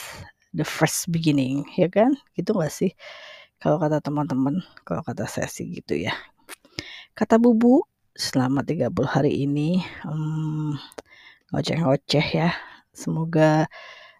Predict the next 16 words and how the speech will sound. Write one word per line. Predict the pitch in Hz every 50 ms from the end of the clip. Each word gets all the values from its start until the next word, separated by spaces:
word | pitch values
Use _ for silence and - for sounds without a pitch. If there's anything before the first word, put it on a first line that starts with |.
| _ _
ada | - 143 151 147 147 151 151 147 151 147 147
manfaat. | 143 139 156 - - - - - - - _ _
<laughs> | - - - - - - 190 - - 170 170 - - -
Semoga, | - 156 156 151 151 156 165 170 156 151 156 156 160 - - - - - - - - _ _ -
eee, | 147 147 147 -
cerita-ceritanya | - 147 - - 156 151 - 156 143 - - 139 147 151 151 151 147 143
mungkin | 139 139 147 - - 151 143 147 143
bisa | 143 - - - - 123 123 123 123 120 120 123 - 120 123 131 139 135 131 135
jadi | 170 - - 143 139 135 135 139 135 135 131 131 131 127 101 98 131
apa | - - 120 107
ya, | 95 92 98 92 110 - - - - - _ 196
mmm, | 165 147 143 143 139 135 143 147 170
ya | 208 202
berbagi | 190 185 175 156 139 135 135 143 -
pengalaman | - - - - 127 127 135 135 135 131 127
aja, | 139 160 - 165 -